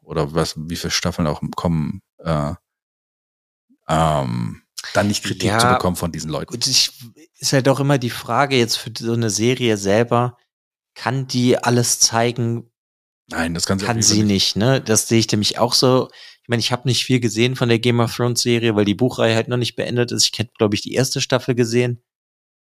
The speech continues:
Speaker 2: Und selbst da, meine ich, haben sie Sachen rausgelassen aus
Speaker 1: Ja.
Speaker 2: dem Buch, was halt vollkommen okay ist, weil es ist halt, soll ja seine eigene Adaption davon sein.
Speaker 1: Mhm.
Speaker 2: Und deswegen finde ich das auch nicht schlimm, wenn sie jetzt auch weiterhin Sachen ändern.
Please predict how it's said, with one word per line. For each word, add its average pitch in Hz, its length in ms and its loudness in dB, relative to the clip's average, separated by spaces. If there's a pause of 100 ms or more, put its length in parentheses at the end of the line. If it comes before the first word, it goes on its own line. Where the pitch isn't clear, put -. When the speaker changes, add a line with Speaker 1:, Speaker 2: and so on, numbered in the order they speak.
(120)
Speaker 2:
Und 107 140 -20
selbst - 340 -4
da, 113 180 2
meine 110 220 0
ich, 101 140 -4
haben 110 100 0
sie 104 100 0
Sachen 104 280 0
rausgelassen 95 760 0
aus 107 160 0
Speaker 1:
Ja. 107 60 -2
Speaker 2:
dem 90 80 -6
Buch, 127 380 0 (500)
was 110 240 -2
halt 113 180 -2
vollkommen 113 460 -2
okay 104 420 -4
ist, 92 220 -4
weil 101 100 0
es 98 140 -2
ist 113 160 0
halt, 117 160 -2 (800)
soll 131 200 2
ja 135 120 8
seine 120 240 2
eigene 120 360 0
Adaption 110 640 0
davon 107 320 -2
sein. 95 400 -2 (160)
Speaker 1:
Mhm. 98 180 0
Speaker 2:
Und 107 80 -2
deswegen 110 260 2
finde 127 200 4
ich 131 80 2
das - 160 2
auch - 140 -2
nicht - 200 2
schlimm, 143 320 2
wenn 127 160 2
sie 117 320 -2
jetzt - 240 -4
auch 95 220 -8
weiterhin 127 420 0
Sachen 113 280 0
ändern. 120 560 2